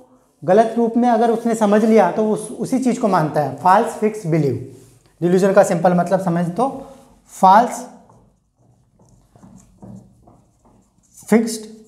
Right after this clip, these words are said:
belief। ठीक है, मतलब किसी चीज़ को लेके अगर उसका झूठा विश्वास बन चुका है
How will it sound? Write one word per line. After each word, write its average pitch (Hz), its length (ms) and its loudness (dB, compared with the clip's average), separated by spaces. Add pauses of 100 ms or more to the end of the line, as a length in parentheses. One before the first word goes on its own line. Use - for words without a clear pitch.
(220)
belief। 180 400 2 (3250)
ठीक 269 140 -2
है, 214 280 0 (120)
मतलब 247 220 2
किसी 233 220 0
चीज़ 233 280 4
को 254 80 2
लेके 233 240 4
अगर 247 200 2
उसका 247 220 -2
झूठा 170 320 2
विश्वास 220 380 2
बन 196 200 0
चुका 202 280 0
है 139 240 -6